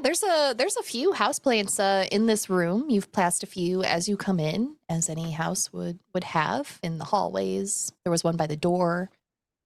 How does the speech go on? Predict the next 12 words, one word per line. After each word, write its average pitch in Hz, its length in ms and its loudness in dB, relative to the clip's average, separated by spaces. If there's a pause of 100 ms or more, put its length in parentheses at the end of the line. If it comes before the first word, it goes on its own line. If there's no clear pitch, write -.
(260)
Uh, 190 320 4
there 196 200 2
is 190 180 2
a, 180 220 4
uh, 165 420 4
a 175 40 2
fiddle 233 320 0
leaf 214 220 0
fig 208 520 -2 (440)
in 190 120 4
this 196 220 -2
room. 262 120 -8